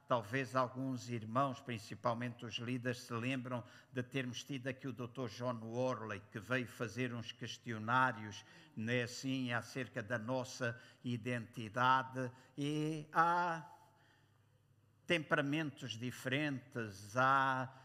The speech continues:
coisas que são antagónicas, não é assim? De formas de comportamento que são diferentes umas das outras, não é? Ahm, e quanto mais a gente se conhece,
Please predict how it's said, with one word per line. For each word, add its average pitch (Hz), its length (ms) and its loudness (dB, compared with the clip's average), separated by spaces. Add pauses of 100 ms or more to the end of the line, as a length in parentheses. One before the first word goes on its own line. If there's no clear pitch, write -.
(200)
coisas 143 460 0
que - 100 -12
são 147 480 0 (140)
antagónicas, 131 1300 0 (260)
não 107 160 -4
é 120 120 2
assim? 139 460 -2
De 117 240 -4
formas 139 600 2
de 127 140 -6
comportamento 139 1040 -2 (320)
que 156 80 -2
são 180 280 0
diferentes 165 720 -6
umas 156 360 -6
das 135 300 -8
outras, 117 680 -10 (600)
não 113 180 -4
é? 127 380 0 (320)
Ahm, 110 800 0 (2250)
e 107 100 -6
quanto 190 380 2
mais 175 360 2
a 147 60 0
gente 151 300 -2
se - 280 -8
conhece, 127 960 -2